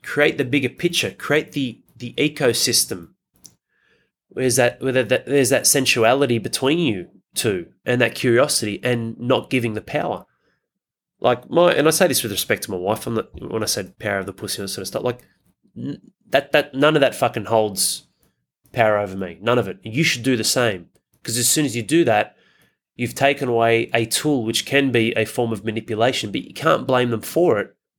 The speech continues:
because that's what they use, right, to get ahead and get their own way. We're, we're all animals, right? We're opportunistic creatures. Women are the same, whether they know it or not. I'm not saying that they're narcissists or manipulators, whether they know it or not.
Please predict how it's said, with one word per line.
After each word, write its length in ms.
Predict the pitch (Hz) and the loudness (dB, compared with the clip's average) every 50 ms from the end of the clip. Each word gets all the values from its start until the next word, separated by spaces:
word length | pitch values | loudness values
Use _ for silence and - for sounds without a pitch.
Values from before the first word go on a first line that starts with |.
| _ _ | _ _
because 200 | - 107 120 120 | -8 -4 0 2
that's 180 | 123 131 - - | 2 2 2 0
what 120 | 143 - | -2 0
they 100 | 131 120 | 2 2
use, 340 | 120 117 143 165 156 117 101 | 2 2 2 2 2 0 0
right, 320 | 110 101 117 123 - - - | 0 0 0 0 -2 -6 -10
to 100 | 127 113 | -6 0
get 160 | 123 117 117 | 0 2 2
ahead 200 | 107 113 117 113 | 2 0 -2 0
and 80 | 113 | 0
get 160 | 110 117 - 120 | -2 -2 0 0
their 120 | 113 113 | 0 0
own 120 | 107 104 | 0 0
way. 260 | 117 143 175 180 113 90 | 0 -2 -2 -4 -4 -4
We're, 180 | 107 131 101 | -4 -2 0
we're 220 | 135 170 170 180 170 | 2 4 6 6 6
all 140 | 143 127 | 6 6
animals, 640 | 131 180 214 208 151 98 90 90 - - - - - _ _ _ _ _ _ _ _ _ _ _ _ _ _ - | 4 4 4 0 -2 -6 -8 -8 -8 -8 -8 -8 -12 _ _ _ _ _ _ _ _ _ _ _ _ _ _ -4
right? 240 | 131 165 190 190 - - _ _ _ _ _ - | -4 -4 -4 -4 -8 -14 _ _ _ _ _ 0
We're 180 | 120 127 - | 0 2 4
opportunistic 800 | - 160 160 - - - - 143 139 151 147 - - 147 - - | 2 2 0 0 -2 0 2 2 4 2 2 2 0 -2 -6 -6
creatures. 640 | - - 170 202 202 190 - - - - - - - - | 0 2 2 2 2 -2 -6 -10 -10 -10 -10 -10 -10 -8
Women 300 | 110 117 139 165 160 151 | -4 -2 0 0 0 0
are 40 | 139 | 0
the 80 | 156 | 0
same, 500 | - - - 180 190 - 117 92 - - _ | 0 0 0 0 -2 -4 -6 -8 -10 -14 _
whether 260 | - 127 170 185 196 | 0 2 2 2 4
they 200 | 185 196 175 160 | 4 4 4 4
know 260 | 156 151 151 151 151 | 4 4 4 6 4
it 80 | 147 - | 4 2
or 140 | - 131 123 | 0 -2 -2
not. 340 | 117 110 110 95 85 80 - _ _ _ _ _ _ | 0 -2 -4 -4 -6 -10 -16 _ _ _ _ _ _
I'm 80 | - 110 | -6 -2
not 140 | 117 - - | -2 0 0
saying 580 | - - 127 120 120 120 120 120 117 113 - | 2 2 4 4 4 4 2 0 -4 -6 -8
that 160 | - - - - | -8 -8 -4 -2
they're 220 | 113 113 113 117 | 0 0 0 -2
narcissists 540 | - 117 117 113 110 - 156 - - - 113 | -2 -2 -2 0 0 0 0 0 0 -2 -2
or 60 | 104 | -4
manipulators, 640 | 101 104 104 101 98 113 101 101 107 120 131 123 - | -4 -4 -6 -4 -4 -2 2 2 2 2 2 0 0
whether 220 | 120 123 127 123 120 | 0 0 0 2 2
they 140 | 127 120 | 2 2
know 240 | 117 113 110 110 107 | 4 2 2 2 0
it 60 | 104 | -2
or 60 | 101 95 | -4 -8
not. 320 | 95 90 85 - - | -8 -10 -10 -12 -16